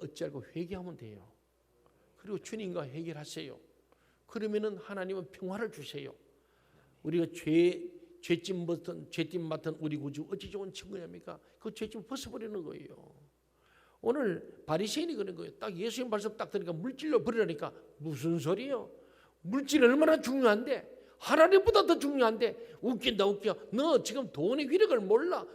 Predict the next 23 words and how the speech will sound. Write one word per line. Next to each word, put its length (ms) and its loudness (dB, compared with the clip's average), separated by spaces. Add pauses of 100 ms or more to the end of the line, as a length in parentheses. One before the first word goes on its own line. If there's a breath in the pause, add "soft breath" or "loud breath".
예수님을 480 -4
비웃는 400 -6
거예요. 360 -4 (720)
가끔 300 -2
그래요. 260 -4 (260 loud breath)
"목사님 520 -2
설교 320 -8
참 260 -10
좋은데 340 -12 (180 loud breath)
목사님 320 -6
세상 420 -6
물정 320 -8
모르는 240 -6
것 180 -6
같아요." 240 -6
그래요. 380 -6 (1700 soft breath)
예, 100 2
잘 200 2
몰라요. 360 4
저 80 2
물정 320 -4
잘 120 4
몰라요. 520 2